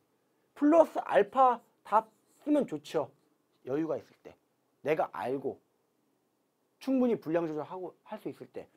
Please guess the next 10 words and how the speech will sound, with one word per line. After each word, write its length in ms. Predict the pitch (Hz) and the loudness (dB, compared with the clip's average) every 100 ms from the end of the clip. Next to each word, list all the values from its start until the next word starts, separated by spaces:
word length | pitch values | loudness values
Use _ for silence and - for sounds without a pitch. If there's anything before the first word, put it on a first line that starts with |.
| _ | _
그럴 180 | - 220 | 0 0
때 60 | 220 | 2
알파를 380 | 113 143 175 151 | -2 -2 -4 -6
써주면 240 | 156 127 | -8 -8
되는 160 | 104 98 | -14 -18
거예요. 140 | - _ _ _ _ | -20 _ _ _ _
그래서 140 | 156 - _ | -18 -18 _
문제에서 920 | - 139 208 220 208 208 190 214 247 254 _ | -8 -2 0 0 6 6 6 4 2 0 _
도출이 340 | - 131 156 139 | -18 -16 -12 -12
가능하니까 720 | 123 127 147 175 135 180 170 | -12 -12 -12 -12 -6 -4 -4